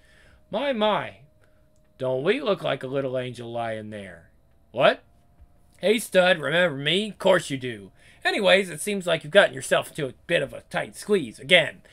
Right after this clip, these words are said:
Well, you're lucky I've taken a shine to you. See, out of the goodness of my black heart, I'm going to do you another huge favor. Remember Spawn's attack on your office? Well, it'll appear exactly like the work of a terrorist from abroad. Another trade center bombing, if you will.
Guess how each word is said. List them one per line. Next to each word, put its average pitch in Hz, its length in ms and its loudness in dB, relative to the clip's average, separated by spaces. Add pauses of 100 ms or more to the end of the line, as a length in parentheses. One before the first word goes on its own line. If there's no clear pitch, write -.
(200)
Well, 302 120 8
you're 208 200 2
lucky 214 280 4
I've 139 140 -6
taken 160 220 -4
a 143 40 -8
shine 202 440 0
to 143 120 -10
you. 95 260 -12 (300)
See, 320 240 0
out 220 140 8
of 180 80 0
the 160 60 -8
goodness 156 360 -2
of 135 60 -14
my 127 140 -12
black 147 340 -4
heart, 220 260 2
I'm 175 140 -2
going 214 160 0
to 196 80 0
do 185 100 -6
you 202 140 -2
another 196 240 0
huge 208 380 -6
favor. 151 520 -2
Remember 135 360 -2
Spawn's 135 360 -6
attack 139 360 -6
on 123 100 -10
your 120 140 -4
office? 208 440 -4 (360)
Well, 370 180 6
it'll 247 220 6
appear 180 260 -4
exactly 151 400 -6
like 139 180 -6
the 131 60 -16
work 151 240 -4
of 110 80 -16
a 110 40 -18
terrorist - 420 -6
from 123 120 -12
abroad. 135 600 2
Another 269 320 0
trade 151 380 -2
center 107 260 -12
bombing, 101 380 -14
if - 100 -20
you 104 80 -14
will. 107 380 -10